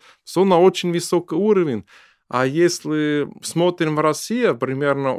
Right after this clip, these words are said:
органическое пчеловодство, там, э, с мой район, э,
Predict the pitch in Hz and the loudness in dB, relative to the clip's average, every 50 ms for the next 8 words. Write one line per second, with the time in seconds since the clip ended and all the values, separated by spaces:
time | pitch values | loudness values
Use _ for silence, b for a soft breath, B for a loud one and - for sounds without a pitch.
0 | - 135 139 127 139 147 170 190 185 - - - 156 - - - 156 156 151 139 | -2 -2 -2 -2 -2 0 0 -2 -2 -6 -8 -8 -8 -8 -6 -2 0 2 2 2
1 | 135 139 139 131 - - - - 135 127 120 117 - 131 127 123 120 117 117 117 | 2 0 -2 -2 -4 -10 -10 -6 -4 -4 -4 -2 -2 -2 -2 -2 -2 -4 -4 -2
2 | 117 113 113 113 110 107 _ _ _ _ _ _ - - - 135 131 135 135 135 | -2 -2 -4 -4 -6 -10 _ _ _ _ _ _ -14 -8 -2 0 2 2 2 2
3 | 135 127 - - 120 127 135 135 139 139 151 151 151 147 143 139 127 123 123 123 | 0 -2 -4 -4 -2 0 2 2 4 4 4 4 2 2 0 -2 -4 -6 -8 -6
4 | - 123 120 120 | -4 -4 -2 -2